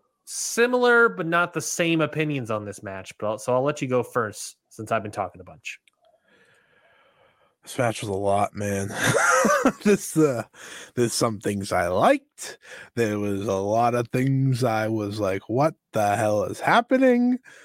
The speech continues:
Speaker 2: Uh, there's a lot of dead air. Oh, and most importantly, I hate War Games. Must stress that. Hate it. The match stipulation stinks.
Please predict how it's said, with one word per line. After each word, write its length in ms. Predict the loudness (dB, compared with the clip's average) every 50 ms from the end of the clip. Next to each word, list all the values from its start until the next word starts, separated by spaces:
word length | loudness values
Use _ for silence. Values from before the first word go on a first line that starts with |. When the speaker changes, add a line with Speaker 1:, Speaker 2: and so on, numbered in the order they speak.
| -20 -20 -20 -20 _ _ -4
Speaker 2:
Uh, 260 | -2 0 0 0 0 0
there's 240 | 0 0 0 0 0
a 60 | 0
lot 260 | 2 4 4 4 4
of 200 | 2 0 -2 -2
dead 240 | 0 0 0 0 -2 -6 -4 0
air. 640 | 2 4 6 6 6 6 6 6 6 6 4 2 -2 -10 _ _ 2 4
Oh, 340 | 6 6 6 4 0 -4 _ _ -10
and 160 | -6 -2 0
most 360 | 2 4 4 4 2 0 -2 -6
importantly, 760 | -6 -4 -2 0 0 0 0 0 -4 -8 -8 -8 -10 -12 _ _ -2
I 220 | 0 0 0 0
hate 340 | -2 -2 -2 -2 0 -2 -2 -6
War 260 | -6 -4 -4 -4 -6
Games. 500 | -8 -14 -20 -20 _ _ _ -20 -20 -20 _ _ _ _ _ _ _ _ _ _ _ _ _ _ _ -4
Must 240 | 0 0 0 0 -2
stress 340 | -2 -2 -2 -2 -2 -4 -6
that. 260 | -4 -4 -4 -6 -10 _ _ _ _ _ _
Hate 380 | -14 -6 -2 0 0 0 0
it. 320 | -4 -12 -14 -14 -18 -20 -20 _ _ _ _ _ _ _ _ _ _ _ _ _ _ _ _ _ _ _ _ _ _ _ _ _ _ _ -20 -18 -14
The 80 | -10 -4
match 340 | 0 2 2 2 2 0 -2
stipulation 760 | -2 -2 -2 0 0 0 2 2 0 -2 -4 -8 -10 -12 -16 -18 _ _
stinks. 800 | -18 -14 -14 -12 -12 -10 -8 -8 -8 -8 _ -18 -20 -20 -20